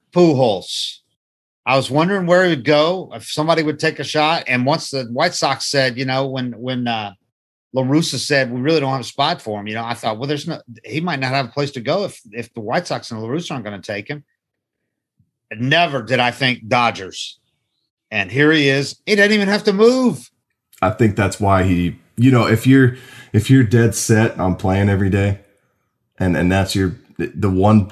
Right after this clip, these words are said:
Speaker 2: thing that you'd be willing to give it up for is just to stay in the same house and have a different drive to the field.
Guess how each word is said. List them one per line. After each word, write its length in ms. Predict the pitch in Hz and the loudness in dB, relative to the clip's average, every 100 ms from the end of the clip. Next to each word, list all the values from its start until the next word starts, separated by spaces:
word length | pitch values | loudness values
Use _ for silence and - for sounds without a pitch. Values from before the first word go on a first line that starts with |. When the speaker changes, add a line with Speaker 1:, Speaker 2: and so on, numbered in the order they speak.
| - | 0
Speaker 2:
thing 300 | 107 104 98 | 4 4 4
that 180 | 92 | 2
you'd 140 | 101 92 | 0 2
be 100 | 95 | 2
willing 280 | 95 98 92 | 2 2 2
to 60 | |
give 200 | 90 98 | 0 0
it 80 | 90 | 0
up 140 | 92 | 0
for 260 | - 98 101 | -2 0 0
is 100 | 90 | 0
just 160 | 90 - | -2 -4
to 60 | |
stay 260 | - 92 87 | -4 -2 0
in 80 | 80 | 0
the 80 | |
same 280 | - 92 85 | -2 -2 0
house 280 | 95 90 87 | 2 0 0
and 100 | 87 | -2
have 140 | 85 | -2
a 20 | 82 | -2
different 320 | 92 85 82 | -2 -2 -2
drive 240 | 87 80 | -2 -2
to 60 | 80 | -4
the 60 | - | -6
field. 400 | - 82 71 | -4 -4 -4